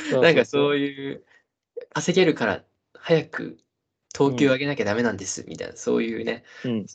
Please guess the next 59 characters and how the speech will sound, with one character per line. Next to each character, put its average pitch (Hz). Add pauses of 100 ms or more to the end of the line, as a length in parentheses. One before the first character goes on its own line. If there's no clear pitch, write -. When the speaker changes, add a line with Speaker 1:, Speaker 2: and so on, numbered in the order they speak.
(140)
Speaker 2:
現 110
実 -
的 107
な 107 (640)
欲 107
望 101
か 104
ら、 - (680)
Speaker 1:
う 139
ん。 117
Speaker 2:
こ - (160)
う、 - (320)
そ -
こ 101
に 95
参 95
加 95
し -
て 90
る 87 (960)
キ 117
ャ -
ラ 87
ク -
タ -
ー 53
と -
し -
て、 - (1600)
な 98
ん 90
か -
こ -
う。 139
Speaker 1:
ま 135
あ、 -
参 156
加 160
せ 165
ざ 170
る 156
を 147
得 151
な 131
い 117
ん 107
だ 92
よ 98
な、 131
貧 123
乏 113
だ 104
か -
ら。 - (360)
Speaker 2:
そ 95
う 95
そ -
う -
そ -